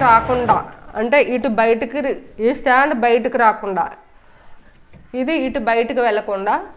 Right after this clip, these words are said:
మనం చూసుకోవాలి. ఈ టేబుల్ మనం తీసుకునేటప్పుడు ఫస్ట్ మనం ఇంటి దగ్గర ఈ మిషన్ అంత పొడవు ఉందనేది మనం ఎగ్జాంపుల్ చూసుకోవాలి. మనం ఇలా చూసుకొని అప్పుడు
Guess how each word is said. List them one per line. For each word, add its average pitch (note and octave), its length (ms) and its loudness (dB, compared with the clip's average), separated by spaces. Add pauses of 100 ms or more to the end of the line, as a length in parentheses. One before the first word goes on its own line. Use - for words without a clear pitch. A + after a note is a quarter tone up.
మనం B3+ 260 2
చూసుకోవాలి. G#3 720 -2 (520)
ఈ B3 60 0 (140)
టేబుల్ B3+ 360 2 (680)
మనం B3 180 0 (240)
తీసుకునేటప్పుడు B3+ 800 -2 (140)
ఫస్ట్ A3 300 -6 (120)
మనం C4 160 2 (160)
ఇంటి A#3 260 2
దగ్గర A#3+ 220 4 (360)
ఈ B3+ 40 4 (100)
మిషన్ C4 300 4
అంత A#3+ 240 2
పొడవు A#3+ 260 4
ఉందనేది B3 540 2
మనం C#4 140 0 (920)
ఎగ్జాంపుల్ B3+ 480 2 (120)
చూసుకోవాలి. A#3 680 4
మనం F#3+ 160 2 (640)
ఇలా B3 120 4 (120)
చూసుకొని C4+ 540 -2 (480)
అప్పుడు A#3+ 160 2